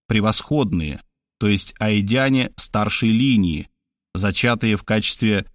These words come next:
ответа на детей Евы Дины. Все, как на подбор, высокие, статные, с густыми длинными волосами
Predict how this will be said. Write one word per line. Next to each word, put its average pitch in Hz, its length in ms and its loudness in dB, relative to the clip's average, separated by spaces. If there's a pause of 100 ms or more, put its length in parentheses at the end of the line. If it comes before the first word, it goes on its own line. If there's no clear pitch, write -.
ответа 117 600 0
на 113 160 4
детей 98 400 2
Евы 101 380 2
Дины. 98 460 0 (1000)
Все, 185 280 0
как 139 320 -2
на 123 100 4
подбор, 113 680 2
высокие, 139 640 0
статные, 120 720 0
с 95 80 -2
густыми 139 460 2
длинными 120 420 4
волосами 131 640 0